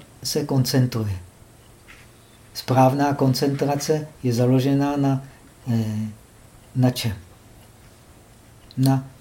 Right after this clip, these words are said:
správné pozornosti. Hm? Správné bdělé pozornosti. Co je správná bdělá pozornost?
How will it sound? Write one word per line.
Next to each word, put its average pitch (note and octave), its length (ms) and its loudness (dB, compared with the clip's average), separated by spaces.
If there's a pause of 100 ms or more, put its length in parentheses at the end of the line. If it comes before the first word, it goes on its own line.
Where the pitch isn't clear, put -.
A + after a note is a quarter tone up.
(1300)
správné C3 600 2
pozornosti. C#3 880 0 (260)
Hm? D#3+ 120 -8 (400)
Správné C3 600 2
bdělé B2+ 420 4
pozornosti. A#2+ 760 -2 (720)
Co - 160 -2
je C#3+ 120 4
správná C3 680 4
bdělá A#2+ 400 -2
pozornost? A2 760 -2